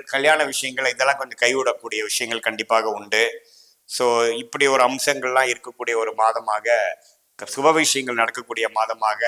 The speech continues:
எல்லாத்துக்குமே ஓரளவுக்கு டெவலப்மெண்ட் கொடுக்கக்கூடிய மாதமாக, ஃபினான்ஷியல்ல ஒரு பெனிஃபிட் கொடுக்கக்கூடிய மாதமாக,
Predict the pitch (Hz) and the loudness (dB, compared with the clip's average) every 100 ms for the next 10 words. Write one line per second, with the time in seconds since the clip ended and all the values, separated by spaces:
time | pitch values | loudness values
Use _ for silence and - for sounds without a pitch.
0 | 113 98 104 123 123 - 127 120 113 113 | 0 -2 -2 -2 -2 -8 -8 -6 -6 -8
1 | 110 110 120 147 143 135 117 - 113 110 | -6 2 4 4 2 -6 -10 -12 -8 -6
2 | 104 107 110 107 107 107 110 87 80 - | -2 -2 0 0 2 4 2 2 -4 -16
3 | - - - 131 156 165 - 139 135 127 | -20 -8 -2 2 2 2 4 4 6 4
4 | 120 104 117 127 143 - 110 110 110 107 | 4 0 -2 -2 -8 -10 -14 -10 -6 -4
5 | 107 110 107 107 | -2 -2 -2 -4